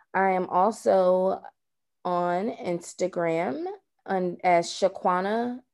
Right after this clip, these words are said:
underscore A underscore Johnson.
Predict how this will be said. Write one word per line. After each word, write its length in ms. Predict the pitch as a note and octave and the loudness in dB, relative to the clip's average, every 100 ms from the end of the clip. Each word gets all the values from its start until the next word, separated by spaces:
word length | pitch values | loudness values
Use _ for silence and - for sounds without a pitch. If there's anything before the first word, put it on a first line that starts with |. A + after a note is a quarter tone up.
| - | -6
underscore 840 | F#3 F#3+ G3+ - G#3+ G3+ G3+ - | -4 -2 -4 -6 0 2 4 2
A 480 | E3+ E3 E3 F#3 F#3+ - | 4 4 4 0 -6 -6
underscore 720 | F3+ F3+ E3+ - F3 E3 E3 - | -4 -2 -4 -2 2 2 2 -4
Johnson. 600 | - D3+ - - A#2+ F3+ | -4 -4 -6 -16 -16 -16